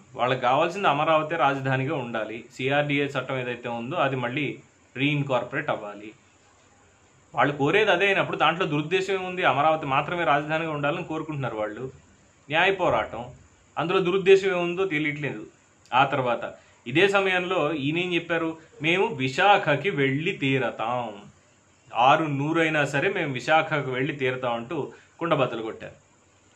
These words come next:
ఇక్కడ సోషల్ మీడియా ఈ టాక్ని పట్టుకుంది, బొత్స సత్యనారాయణ గారు చేసినటువంటి ఈ వ్యాఖ్యల్ని పట్టుకుంది. ఈ చెప్పేదేదో మీరు పంపించినటువంటి లాయర్లు కోట్ల కోట్ల ఫీజులు తీసుకుంటున్నారు కదా, ఇప్పుడు మళ్ళీ తీసుకుంటారు.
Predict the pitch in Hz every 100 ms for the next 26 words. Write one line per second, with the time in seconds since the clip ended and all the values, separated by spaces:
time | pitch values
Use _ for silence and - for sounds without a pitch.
0 | _ - 151 - 190 107 - 131 147 175
1 | 156 143 135 147 143 120 131 147 143 131
2 | 135 135 139 - - 101 104 _ _ _
3 | - 113 110 147 143 131 131 123 117 113
4 | 113 104 107 117 175 117 123 120 123 -
5 | 131 110 104 - 98 - - - _ -
6 | 185 147 131 165 185 185 180 180 180 170
7 | 139 139 143 170 170 165 151 156 143 123
8 | 131 151 156 147 123 123 160 156 151 147
9 | 151 139 110 120 147 156 147 151 143 143
10 | 147 147 127 135 170 - 120 101 101 117
11 | 165 160 143 - 165 160 147 208 156